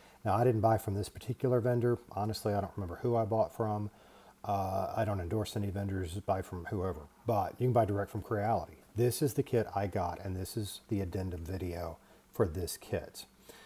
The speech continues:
There are a couple of things to note. First of all, you've got your B L Touch,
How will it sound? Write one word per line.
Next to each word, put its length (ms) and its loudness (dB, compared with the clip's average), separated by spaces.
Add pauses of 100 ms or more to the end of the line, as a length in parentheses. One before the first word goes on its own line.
(140)
There 100 4
are 40 4
a 20 -10
couple 280 2
of 120 2
things 260 0
to 140 -4
note. 500 -2
First 320 0
of 100 4
all, 440 2 (1800)
you've 200 0
got 220 2
your 60 2
B 160 2
L 140 4
Touch, 560 0